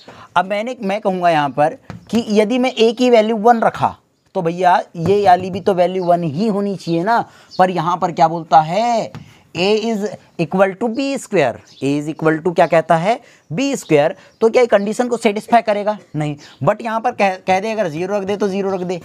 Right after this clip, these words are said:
but A is not, zero is not belong to capital N, तो दिया गया कथन कैसा है हमारा, असत्य है। नहीं है ये बात समझ में, नहीं है ये बात समझ में। तो देखिए एक बार फिर से क्या कहा उसने, एक रिलेशन गिवन है, इतनी बात समझ में आ गई। अब ये रिलेशन कैसा समझो,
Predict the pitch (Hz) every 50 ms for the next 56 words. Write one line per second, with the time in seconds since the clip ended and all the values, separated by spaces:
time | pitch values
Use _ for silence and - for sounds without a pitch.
0 | - _ _ - _ - 143 214 214 - - 214 226 240 254 262 262 233 196 196
1 | 202 196 196 - - 170 147 120 131 190 226 247 262 247 226 214 202 196 196 190
2 | 180 180 175 175 180 190 269 254 - 277 262 330 269 233 202 156 131 110 101 -
3 | - _ _ _ _ - 202 175 160 170 175 170 165 170 165 - 165 151 170 165
4 | 143 151 143 - 151 143 139 139 139 139 165 180 180 - _ _ _ _ _ -
5 | - - 147 - - 120 - - 110 98 92 92 - _ - - - - 113 131
6 | 151 160 160 170 165 165 165 160 - 175 165 165 160 165 170 185 196 202 196 175
7 | 131 - _ _ _ _ _ _ - 151 185 202 208 196 190 - - 170 151 143
8 | 135 123 110 139 139 147 139 127 135 120 113 117 107 107 113 98 - - - _
9 | _ _ - - - - - _ _ - 185 208 226 214 208 180 165 165 151 -
10 | 147 143 147 170 - - _ - - - - - - 202 202 208 202 202 202 190
11 | 180 - 175 147 127 117 117 113 110 113 113 110 123 - 160 143 175 175 170 -
12 | 175 165 160 156 147 143 143 143 143 139 - _ _ - - - 180 202 208 196
13 | 202 214 208 - 233 208 175 175 160 143 156 143 135 123 110 101